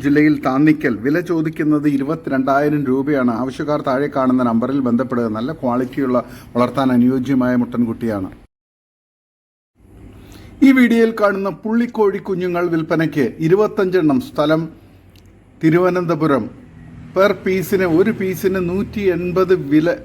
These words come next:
രൂപയാണ് വില ചോദിക്കുന്നത്. മുപ്പത്തിയഞ്ച് ദിവസം പ്രായമുണ്ട്. ഡെലിവറി സൗകര്യമുണ്ട് എക്സ്ട്രാ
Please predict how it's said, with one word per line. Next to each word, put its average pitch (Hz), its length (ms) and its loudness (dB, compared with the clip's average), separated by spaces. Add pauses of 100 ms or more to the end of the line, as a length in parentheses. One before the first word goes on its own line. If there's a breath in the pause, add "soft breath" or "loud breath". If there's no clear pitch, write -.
(520)
രൂപയാണ് 156 520 2 (140)
വില 143 160 0 (140)
ചോദിക്കുന്നത്. 139 600 0 (100)
മുപ്പത്തിയഞ്ച് 165 760 -2
ദിവസം 151 500 -2
പ്രായമുണ്ട്. 127 600 2 (720 loud breath)
ഡെലിവറി 170 480 2
സൗകര്യമുണ്ട് 147 640 0
എക്സ്ട്രാ 139 420 -2